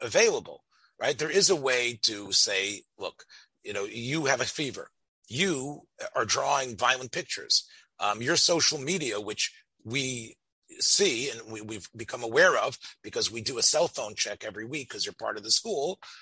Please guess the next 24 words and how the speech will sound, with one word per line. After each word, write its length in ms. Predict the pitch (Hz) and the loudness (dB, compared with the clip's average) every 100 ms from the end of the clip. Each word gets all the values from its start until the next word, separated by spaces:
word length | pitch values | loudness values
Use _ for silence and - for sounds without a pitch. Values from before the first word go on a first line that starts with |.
| - _ | -20 _
we 220 | 110 156 | -2 2
see 280 | 175 - 175 | 6 6 4
on 140 | 139 127 | 2 0
your 100 | 127 | -2
social 380 | - 107 - | -2 0 -2
media, 260 | 156 226 165 | 0 0 2
you're 220 | 151 151 | 2 0
bragging 420 | 139 135 143 135 | 2 6 6 4
about 440 | 131 110 113 117 - _ _ - | -4 2 2 2 -2 _ _ -8
running 300 | 117 135 127 | -2 -2 -2
around 280 | 120 113 113 | 0 2 0
and 80 | 98 | -2
killing 280 | 120 110 | -4 -4
people, 460 | 95 107 - 101 101 - - | -8 -10 -8 -10 -10 -14 -12
and 340 | 95 101 101 | -2 -2 -2
your, 160 | 101 98 | -6 -6
your, 260 | 101 101 104 | -6 -8 -8
your, 160 | 101 | -14
your 200 | 113 104 | -8 -8
gun 340 | 92 139 143 120 | 0 4 4 2
is 200 | 107 110 | 0 0
your 140 | 104 | 0
big 360 | 95 85 120 - | -8 -8 -10 -4
present 440 | 135 135 120 107 | 0 2 0 -4